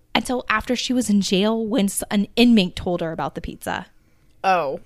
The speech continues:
Speaker 2: okay. So even there, all right?
Speaker 1: But,
Speaker 2: So
Speaker 1: like,
Speaker 2: y'all
Speaker 1: the
Speaker 2: be quiet.
Speaker 1: press,
Speaker 2: <laughs>
Speaker 1: the press, like, really fixated on the fact that they ordered pizza. Anthony ordered pizza and was, like, trying to put that on her.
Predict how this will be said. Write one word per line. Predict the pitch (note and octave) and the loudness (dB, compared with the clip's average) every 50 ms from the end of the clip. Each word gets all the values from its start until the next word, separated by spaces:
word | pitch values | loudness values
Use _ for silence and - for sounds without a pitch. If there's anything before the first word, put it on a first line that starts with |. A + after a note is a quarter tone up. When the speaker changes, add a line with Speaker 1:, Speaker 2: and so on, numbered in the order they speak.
| - | -6
Speaker 2:
okay. | - F#3 G3+ G3+ G3 - E3 D3 D3+ D#3+ | -2 0 0 0 0 -2 -4 -4 -4 -4
So | - - G#3 F#3+ F3 | 0 2 4 4 4
even | F#3 G#3 G3 G3 F#3+ F#3+ | 2 -2 0 0 0 0
there, | F3+ E3+ D3 C#3+ B2 F#2+ D#3 - - - | 0 0 0 -2 -4 -6 -10 -14 -10 -4
all | - F3 | -2 0
right? | F3 F3 F3+ F#3+ A3 - | 2 2 2 2 4 6
Speaker 1:
But, | - C#4 C4 F3 | 8 8 8 8
Speaker 2:
So | E3+ | 6
Speaker 1:
like, | E3 C4+ C4+ | 6 4 4
Speaker 2:
y'all | F3+ F3+ | 6 6
Speaker 1:
the | F#3 | 6
Speaker 2:
be | C4+ C4 C4 B3+ A#3+ | 8 8 8 8 6
quiet. | A#3+ D3+ C3+ B2+ E2 | 4 2 0 0 2
Speaker 1:
press, | - A#3+ A3+ A#3 B3+ D#4+ C4 C4 - - - F4+ - - - D#4+ C#4+ - - - | 6 8 10 10 10 8 6 2 2 4 4 4 4 2 -6 -10 -10 -12 -14 -20
Speaker 2:
<laughs> | - - - - - - | -20 -20 -20 -20 -12 0
Speaker 1:
the | - G#3+ C4+ B3+ | 4 6 6 6
press, | B3+ - - - A3 A#3 B3+ - - - | 6 2 0 4 4 4 4 2 0 -2
like, | E4+ D#4 A#3 - | -2 -2 -2 -2
really | E3+ G3 G#3 A3+ C4 C4 C4+ - - - - | 0 2 2 2 2 0 -2 -6 -10 -6 -4
fixated | A#3 A#3 - - - - G#3+ G3 F#3+ F#3+ F#3 F3+ F3+ F3 - - - | -4 -4 -4 -4 -4 0 0 2 2 2 0 0 -2 -4 -8 -8 -4
on | G#3 G3+ G3 G3 | 0 2 2 2
the | G3 | 0
fact | F#3+ - - G#3 F#3 F#3+ - - | 0 0 0 0 0 0 -2 -6
that | - G3 | -6 -6
they | G#3 G#3+ | -6 -4
ordered | - F#3+ F#3+ F3+ F3+ F3+ F3+ | -2 0 0 0 0 -2 -6
pizza. | - - C4 C4+ - - - - F#3 F3+ F3+ - - _ _ - | -6 -6 -6 -6 -6 -6 -6 -4 -4 -6 -6 -10 -14 _ _ 0
Anthony | - D4 E4 D#4+ D#4+ C#4 G#3+ F#3 E3+ | 2 2 4 4 2 2 0 0 0
ordered | - - F#3 F3 F3 F3 - | -2 -4 -4 -4 -4 -6 -8
pizza | - - G3+ - - - - B2+ - - _ _ _ - - | -10 -12 -12 -8 -6 -4 -4 -2 -4 -6 _ _ _ 0 2
and | A#3 A#3 | 4 6
was, | A#3 A#3 A3+ | 6 4 4
like, | A#3 B3 A#3+ - | 2 -2 -2 -4
trying | - - - A3 A3+ A#3+ C#4+ | -2 2 4 6 6 6 4
to | D#4 | 2
put | D4+ - - - B3 A#3+ - | -2 -2 -4 -4 -2 -2 0
that | A#3 G#3 G#3 - - | 0 0 0 0 -2
on | F3+ G3 F#3 G3 | -2 -2 -2 -4
her. | F#3 - - - G3+ - - - - - | -6 -8 -6 -4 -4 -4 -6 -10 -16 -20